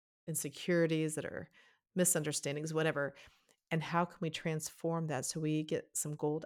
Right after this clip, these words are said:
out of it? It doesn't mean that the conversation's easy. It doesn't mean that it will always go like you want it to. It doesn't even mean that you're gonna be understood or that you understand the other person. Yet there's something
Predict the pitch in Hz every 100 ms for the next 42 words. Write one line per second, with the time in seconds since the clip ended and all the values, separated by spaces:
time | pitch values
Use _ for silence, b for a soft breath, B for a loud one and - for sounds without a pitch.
0 | - 147 147 120 151 175 185 175 170 160
1 | 156 160 160 147 147 - - 143 160 147
2 | 156 214 _ _ 156 160 151 - 151 151
3 | 147 147 135 - _ b b b _ _
4 | _ - 170 151 151 160 160 156 - 156
5 | 156 151 - 151 147 156 165 - 214 247
6 | 269 _ _ _ _ _ - 175 202 240
7 | 226 202 185 165 165 160 151 143 147 -
8 | - 180 165 156 - 160 156 151 - 147
9 | 147 151 147 147 156 147 123 82 151 _
10 | _ _ _ _ _ _ _ _ _ _
11 | _ _ _ _ 185 180 175 170 - 185
12 | 175 - 180 180 180